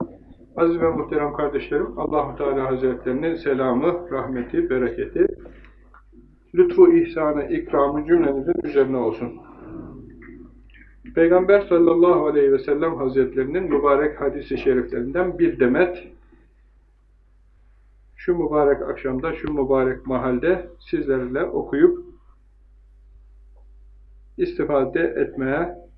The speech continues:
istifaze etmeye çalışacağız. Bu hadis-i şeriflerin okunmasına başlamadan önce buyurun, önce bir hepimiz Peygamber sallallahu aleyhi ve sellem Efendimizin ruhu pakine hediye olsun diye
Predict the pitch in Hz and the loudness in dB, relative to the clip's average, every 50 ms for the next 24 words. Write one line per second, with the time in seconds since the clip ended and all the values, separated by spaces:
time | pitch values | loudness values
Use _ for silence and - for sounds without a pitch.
0 | - - - 120 - - - 135 - 139 131 135 135 139 139 - - 113 127 131 | -18 -12 -10 -10 -8 -6 -4 -2 -2 0 0 0 0 0 0 0 -2 -4 -4 -4
1 | 139 165 165 160 - 143 131 123 123 - 123 117 - 147 165 170 - - - - | -4 -4 -4 -4 -2 0 0 0 0 -2 -4 -4 -2 -4 -4 -4 -6 -8 -4 2
2 | - 190 180 180 180 175 170 - - 143 - - 147 139 135 139 143 143 143 151 | 4 4 6 6 4 4 4 0 -2 -4 -2 0 2 2 2 0 -2 -4 -4 -4
3 | - - - 156 139 135 127 - - 170 165 - - - - 139 127 131 123 123 | -6 -6 -4 -4 -2 -2 -4 -2 -4 -4 -4 -4 -4 -6 -6 -6 -4 -2 -2 0
4 | 123 123 117 117 120 123 123 120 151 143 127 120 120 - - 139 139 123 123 127 | 0 0 0 0 0 -2 -2 0 0 0 2 0 0 -4 -4 -6 -4 -2 -2 -4
5 | 123 - - 139 135 117 - - - - - - - - 175 165 - - 127 120 | -2 -2 -4 -4 -4 -6 -10 -16 -20 -20 -20 -20 -2 0 0 2 2 2 0 0
6 | 131 175 170 - - - - - - - - - - 151 151 160 156 156 160 160 | 0 -2 -4 -8 -12 -18 -20 -20 -20 -20 -12 -6 -2 -2 0 0 0 0 0 0
7 | 147 - - 160 143 143 143 139 143 151 143 135 131 135 131 131 131 123 - 139 | 0 0 0 0 0 0 0 0 2 4 4 4 6 6 6 6 4 4 2 -2
8 | 135 143 147 139 135 135 135 143 139 131 123 120 123 131 156 156 139 135 143 143 | -2 -2 -2 -4 -4 -6 -6 -4 -2 -2 0 0 0 0 -2 -2 -2 0 2 4
9 | 135 139 135 135 143 143 131 123 117 - - 160 139 135 135 127 139 131 139 135 | 4 4 2 2 0 -2 -2 -2 -4 -4 -4 -4 0 0 0 2 4 4 4 4
10 | 131 131 127 123 - 147 147 139 151 170 185 190 180 - - | 6 4 4 4 2 -2 -4 0 4 6 6 6 4 2 -4